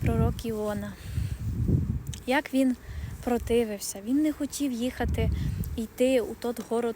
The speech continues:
крові Ніневія. Це був город жаху, там такі речі робилися, там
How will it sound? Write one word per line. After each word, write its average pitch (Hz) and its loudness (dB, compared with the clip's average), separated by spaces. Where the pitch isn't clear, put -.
крові 220 -4
Ніневія. 208 -4
Це 214 -4
був 214 -6
город 226 0
жаху, 226 4
там 208 -4
такі 233 -2
речі 220 0
робилися, 202 -8
там 233 0